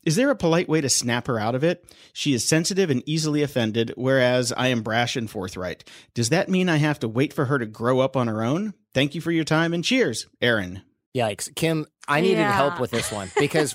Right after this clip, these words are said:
Speaker 2: for me, <laughs> I just, I don't have friends like that. If I had a guy friend that was telling me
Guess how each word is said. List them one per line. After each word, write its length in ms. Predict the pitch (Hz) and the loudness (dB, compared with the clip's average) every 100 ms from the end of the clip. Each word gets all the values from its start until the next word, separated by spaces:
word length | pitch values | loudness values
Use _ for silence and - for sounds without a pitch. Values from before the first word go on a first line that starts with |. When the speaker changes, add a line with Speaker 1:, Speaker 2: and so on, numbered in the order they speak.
| - | -2
Speaker 2:
for 140 | 165 | 0
me, 480 | 165 185 233 151 135 - | 2 2 2 0 -2 -6
<laughs> 120 | - | -4
I 200 | 139 190 | 0 0
just, 320 | 220 214 - _ | 0 -4 -6 _
I 140 | 135 147 | -2 -2
don't 400 | 107 143 135 117 | 0 2 2 0
have 280 | 117 117 | 0 0
friends 380 | 110 - 131 151 | 0 0 0 0
like 200 | 101 95 | -4 -6
that. 200 | - 95 | -6 -6
If 100 | 104 | -2
I 100 | 160 | 0
had 100 | 196 | 2
a 40 | 147 | 0
guy 360 | 104 120 123 | 0 2 2
friend 440 | 135 160 165 180 170 - - - _ | 2 0 2 0 -4 -14 -20 -20 _
that 220 | 139 131 | 0 2
was 220 | 123 120 120 | 2 -2 -2
telling 320 | 143 131 127 | 0 0 0
me 240 | 127 123 | -2 -2